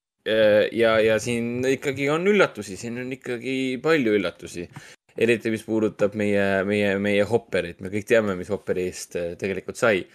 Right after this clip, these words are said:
Äh, ja, ja, ja see Leedus filmitud, äh, see ei ole spoiler, kui ma ütlen, et Leedus filmiti, filmiti Hopperi stseene, ütleme niimoodi. Rohkem ma ei taha midagi juurde mainida.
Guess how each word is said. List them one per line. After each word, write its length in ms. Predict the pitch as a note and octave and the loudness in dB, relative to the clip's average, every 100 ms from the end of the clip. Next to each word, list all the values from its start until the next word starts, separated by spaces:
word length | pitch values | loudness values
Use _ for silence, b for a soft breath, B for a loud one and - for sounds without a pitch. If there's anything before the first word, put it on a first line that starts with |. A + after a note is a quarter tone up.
| B B _ _ - | B B _ _ -8
Äh, 320 | F#2+ F2 F2+ | -6 -4 -4
ja, 220 | F#2 F#2 F#2 | -2 -2 0
ja, 280 | F2 G2 F#2 | 0 2 2
ja 220 | F#2 F#2+ F#2 F2+ | 2 2 2 0
see 460 | F2 G2+ F#2+ F#2 F#2 | 0 2 2 4 2
Leedus 460 | F#2+ A2 G#2 G2+ - | 4 2 2 -2 -2
filmitud, 600 | G#2+ F#2+ F#2+ - F2+ F2 | -4 -2 -6 -8 -8 -2
äh, 300 | F#2+ F#2 F#2 F2 F#2 D#2+ E2 | 0 2 2 0 -6 -16 -14
see 180 | F2+ B2+ | 0 4
ei 60 | C3 | 4
ole 80 | A2+ | 4
spoiler, 320 | B2 A2 E2+ | 4 2 2
kui 80 | F2 | -2
ma 80 | F2 | -6
ütlen, 220 | E2 E2+ | -8 -12
et 140 | F2 | -6
Leedus 260 | G2 F#2 F2+ | -4 -4 -8
filmiti, 540 | F#2+ E2+ E2 E2+ F2 E2+ - - - | -12 -12 -14 -8 -6 -6 -10 -16 -8
filmiti 420 | G#2+ G2+ F#2+ F2+ | -4 -2 -4 -6
Hopperi 380 | G2+ - F#2 - | -4 0 0 2
stseene, 400 | G#2 F#2+ D#2+ E2+ - - | 2 2 -2 -10 -14 -14
ütleme 340 | - F#2 E2+ | -12 -10 -10
niimoodi. 320 | F2 D#2 - - | -8 -10 -14 -18
Rohkem 320 | - F#2 F#2 E2 | -10 -8 -8 -10
ma 60 | |
ei 60 | F#2 | -10
taha 80 | F2 | -8
midagi 180 | E2+ F2 | -6 -4
juurde 160 | E2+ | -4
mainida. 460 | F2 F2 E2+ D#2+ | -6 -8 -8 -10